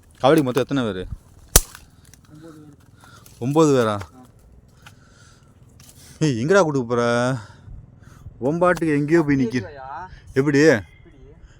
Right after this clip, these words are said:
Speaker 1: நீ எங்க ஏறுற?
Speaker 2: நான் சும்மா இப்படி ஏறுறேன்.
Speaker 1: சும்மா ஏறுறியா?
Speaker 2: ஆ.
Speaker 1: அண்ணா, குரங்கு சட்டை பண்றது ஒண்ணு அடிச்சு காலில் போல. பேரு தான் புலி.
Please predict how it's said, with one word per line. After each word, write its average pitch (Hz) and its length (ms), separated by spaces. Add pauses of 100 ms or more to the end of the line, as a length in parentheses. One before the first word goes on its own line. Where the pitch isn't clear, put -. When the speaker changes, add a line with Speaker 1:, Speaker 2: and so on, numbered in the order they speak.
(160)
Speaker 1:
நீ 156 120
எங்க 170 200
ஏறுற? 123 400
Speaker 2:
நான் - 140
சும்மா - 200
இப்படி - 180
ஏறுறேன். - 400 (240)
Speaker 1:
சும்மா 202 220
ஏறுறியா? 110 460
Speaker 2:
ஆ. - 220 (840)
Speaker 1:
அண்ணா, 113 440 (1500)
குரங்கு 160 340
சட்டை 156 220
பண்றது 143 360
ஒண்ணு 120 140
அடிச்சு 135 260
காலில் 120 260
போல. 104 300 (420)
பேரு 156 240
தான் 165 160
புலி. 139 300